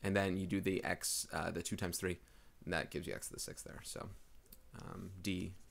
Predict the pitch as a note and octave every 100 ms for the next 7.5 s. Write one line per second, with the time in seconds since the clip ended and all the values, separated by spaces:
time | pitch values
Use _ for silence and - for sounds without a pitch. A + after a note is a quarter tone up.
0 | - - E2 F2 F2 F2+ F2 - F2+ F2
1 | - - E2+ - - - E2 E2+ E2 -
2 | D#2+ - - D#2+ - F2 F2 F2 F#2+ -
3 | - - A2 - - - - - B2 A#2+
4 | G#2+ G#2+ - F#2+ F#2 F#2 E2 - D2+ -
5 | C#2+ D#2+ - - - - - - - -
6 | - - - - - - - - - -
7 | - - - C3 C3+